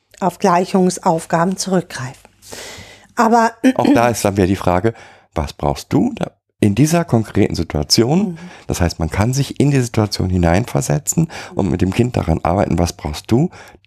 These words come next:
Speaker 2: damit der jetzt da grad nicht sein muss.
Speaker 1: Mhm.
Speaker 2: Und das können solche Sachen sein, wie sich vorher überlegen, wie der Raum aussieht, sich vorher überlegen, ähm, wie die Situation sein wird, damit ich planen kann, wie ich mich verhalte, wenn ich da bin. Das sind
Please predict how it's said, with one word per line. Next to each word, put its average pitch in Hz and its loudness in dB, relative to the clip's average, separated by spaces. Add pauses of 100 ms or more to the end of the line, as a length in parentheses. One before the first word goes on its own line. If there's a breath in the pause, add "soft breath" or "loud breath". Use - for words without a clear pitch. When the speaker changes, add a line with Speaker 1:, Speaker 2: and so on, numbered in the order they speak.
(200)
Speaker 2:
damit 117 2
der 127 4
jetzt 123 0
da 117 0
grad - -2
nicht 120 -2
sein 101 2
muss. 76 -2
Speaker 1:
Mhm. - -20
Speaker 2:
Und 110 2
das 113 0
können 131 2
solche 110 0
Sachen 104 -4
sein, 104 0
wie 110 2 (880 loud breath)
sich - -2
vorher 117 2
überlegen, 107 2
wie 107 -4
der 135 0
Raum 85 0
aussieht, - -6
sich - -4
vorher - -2
überlegen, 107 -4
ähm, 104 0
wie 104 2
die 110 0
Situation 107 2
sein 98 2
wird, 101 2
damit 95 0
ich - -4
planen 123 2
kann, 117 0
wie 107 4
ich - -2
mich 113 -2
verhalte, 107 0
wenn 98 0
ich 98 -2
da 78 0
bin. 69 -8
Das 110 -2
sind 139 0